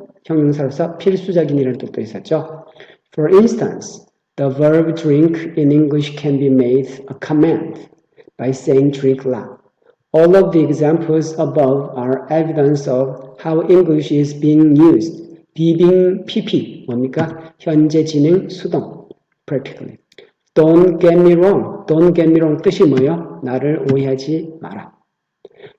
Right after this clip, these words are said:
I still think it's very important for students learn to learn. 자, 여기서는 뭘 물어보는 겁니까? it이라는 가주어. 그래서 진주어 형태는 to 부정사 구다, 그죠? To learn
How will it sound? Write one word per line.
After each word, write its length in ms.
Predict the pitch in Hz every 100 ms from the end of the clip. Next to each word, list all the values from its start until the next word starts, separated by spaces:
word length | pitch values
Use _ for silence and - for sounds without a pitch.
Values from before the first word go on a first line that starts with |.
| - _
I 180 | - 156
still 360 | 160 - 202 202
think 540 | 202 202 131 107 - -
it's 300 | 156 - 147
very 240 | 151 156
important 720 | 165 165 190 190 - 127 135 139
for 160 | 156
students 800 | 156 - 170 151 170 170 - - - _
learn 320 | 143 151 165
to 200 | - -
learn. 460 | 165 160 135 - - - _ _
자, 140 | -
여기서는 500 | 156 170 170 151 139
뭘 200 | 131 143
물어보는 520 | 151 175 185 175 175 175
겁니까? 760 | 170 170 170 170 - - - _ _ _ _
it이라는 600 | 190 175 180 156 151 156
가주어. 640 | 156 113 117 - 120 - -
그래서 340 | 131 143 123
진주어 640 | - 147 147 139 160 196 -
형태는 720 | 151 143 147 214 - - -
to 200 | - 190
부정사 560 | 175 170 151 151 113 -
구다, 380 | 175 175 175 113
그죠? 500 | 107 170 180 - -
To 220 | - - 135
learn 400 | 123 107 98